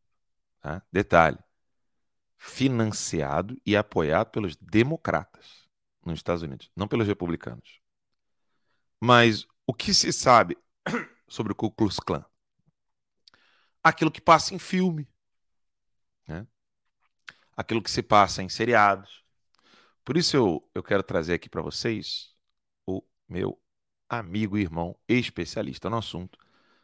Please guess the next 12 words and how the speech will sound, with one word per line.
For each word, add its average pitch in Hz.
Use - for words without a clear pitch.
Daniel 107
Bertorelli, 107
pra -
gente 113
poder 110
conversar 120
sobre 110
isso. -
Antes 139
de 131
mais 120
nada, 110